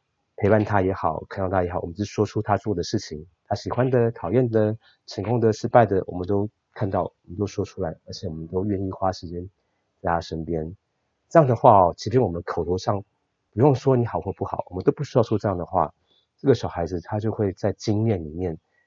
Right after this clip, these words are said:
相信一件事情哦，“我很重要，因为我爸爸都在我旁边。”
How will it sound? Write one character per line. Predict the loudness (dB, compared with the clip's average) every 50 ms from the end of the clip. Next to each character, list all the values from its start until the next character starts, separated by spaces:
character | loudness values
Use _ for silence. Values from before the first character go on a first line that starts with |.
| _ _ _ _
相 | -10 -2 0 2 2 2
信 | 0 -2 -2 -2
一 | -2 -2
件 | -4 -4 -4
事 | -4 -8 -10
情 | -10 -10 -12 -12
哦 | -12 -14 -16 _ _ _ _ _
，“我 | -12 -10
很 | -10 -6
重 | -4 -4 -2 0
要， | -2 -2 -4 _ _ -16 -16 -16 _ _ _ _ _ _ _
因 | -6 -6
为 |
我 | -2
爸 | -2 -2
爸 | 0 0 -2
都 | -2 -4 -6
在 | -4 -4
我 | -6 -6
旁 | -8 -12 -14 -14
边。” | -16 -16 -16 -16